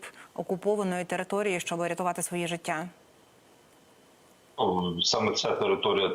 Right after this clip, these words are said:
Speaker 2: це територія активних бойових дій з самого початку, ще з, е, весни двадцять другого року.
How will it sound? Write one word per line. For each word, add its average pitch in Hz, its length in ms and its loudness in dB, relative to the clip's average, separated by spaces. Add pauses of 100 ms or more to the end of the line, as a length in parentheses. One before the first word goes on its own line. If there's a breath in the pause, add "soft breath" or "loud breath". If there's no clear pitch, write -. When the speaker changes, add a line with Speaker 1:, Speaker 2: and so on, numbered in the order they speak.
Speaker 2:
це 92 80 2 (640)
територія 90 320 0
активних 90 360 0
бойових 87 400 2
дій 87 180 2
з - 100 0
самого 85 320 2
початку, - 580 0
ще 82 320 2
з, - 260 -4
е, - 40 0
весни 82 600 0
двадцять 80 360 0
другого 82 400 2
року. - 460 -2